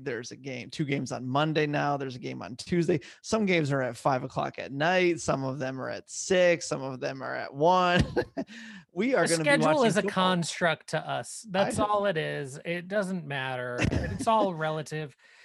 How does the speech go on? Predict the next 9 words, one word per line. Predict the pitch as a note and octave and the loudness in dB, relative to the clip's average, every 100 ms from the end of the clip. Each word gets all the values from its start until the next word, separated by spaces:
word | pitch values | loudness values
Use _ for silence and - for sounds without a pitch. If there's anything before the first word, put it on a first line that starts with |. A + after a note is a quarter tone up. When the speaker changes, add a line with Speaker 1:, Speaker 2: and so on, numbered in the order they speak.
| - | -2
Speaker 2:
If, | G3+ G3 A3 | -2 2 2
as | G3 | 2
long | G#3+ B3+ C4+ B3+ A#3+ | 4 6 6 6 2
as | G3 F#3+ F#3+ F3 D3+ | 2 2 2 -2 -4
the | F3+ | -6
team | - - G#3+ G#3 G3+ F#3+ | -6 -6 -4 -2 -2 -6
plays | - F#3 F3 E3 | -4 -2 -2 -2
another | E3+ F#3 F3+ F3+ | -2 -2 -2 -4
team | - F#3 E3+ E3 E3 D#3+ | -4 -4 -2 -4 -4 -6